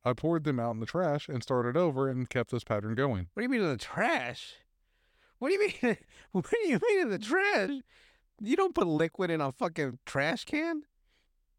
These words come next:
Speaker 1: Anyway, a few weeks later, I was studying with this girl in her lounge in her dorm building, and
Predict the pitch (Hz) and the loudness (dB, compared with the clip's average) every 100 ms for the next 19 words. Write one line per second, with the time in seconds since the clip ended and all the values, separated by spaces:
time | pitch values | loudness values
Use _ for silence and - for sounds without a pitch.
0 | _ _ _ _ _ _ 110 104 101 151 | _ _ _ _ _ _ -4 -2 -2 -4
1 | - 113 123 117 113 127 165 202 113 113 | -4 -6 -4 -4 -4 -2 -4 -4 -6 -6
2 | - 135 135 135 127 127 - 180 147 156 | -2 -2 0 -2 -2 -6 0 2 2 0
3 | - 117 147 147 151 117 127 - 123 127 | -4 -2 0 0 0 0 -2 -2 -2 0
4 | 123 120 156 113 104 101 117 - _ - | 0 0 0 2 2 2 0 -4 _ -20
5 | - - 185 170 | -8 0 2 2